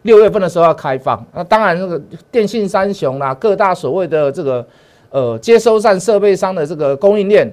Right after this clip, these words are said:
吼，大家都摩拳擦掌。为什么？你只要频宽开出来了以后，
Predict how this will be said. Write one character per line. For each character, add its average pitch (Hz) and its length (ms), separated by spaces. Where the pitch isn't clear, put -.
吼， 113 160
大 175 180
家 175 100
都 175 120
摩 147 140
拳 139 200
擦 139 220
掌。 113 240
为 185 120
什 143 120
么？ 120 80
你 170 120
只 170 80
要 180 80
频 165 240
宽 208 280
开 285 220
出 330 180
来 240 120
了 185 100
以 147 140
后， 220 260